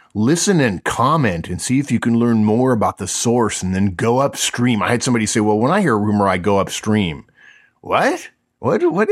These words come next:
What? <laughs> I'm sorry. What are you now? A ru-, now your job title is rumor monger or rumors detective or something?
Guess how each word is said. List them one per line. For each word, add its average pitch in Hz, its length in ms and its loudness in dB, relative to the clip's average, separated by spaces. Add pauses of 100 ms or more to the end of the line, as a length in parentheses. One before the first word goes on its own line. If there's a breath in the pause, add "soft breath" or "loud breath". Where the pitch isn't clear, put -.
What? - 540 -6
<laughs> - 40 -20
I'm - 160 2
sorry. - 480 0 (640 loud breath)
What 175 140 0
are 143 40 0
you 113 200 2
now? 123 240 2
A 123 80 2
ru-, 110 180 0 (200 loud breath)
now 123 160 2
your 131 160 0
job 113 320 0
title 131 260 0
is 95 140 -2
rumor 131 340 0
monger 156 460 0
or 87 120 -2
rumors 117 420 0
detective 135 680 -2
or 165 60 2
something? 175 480 0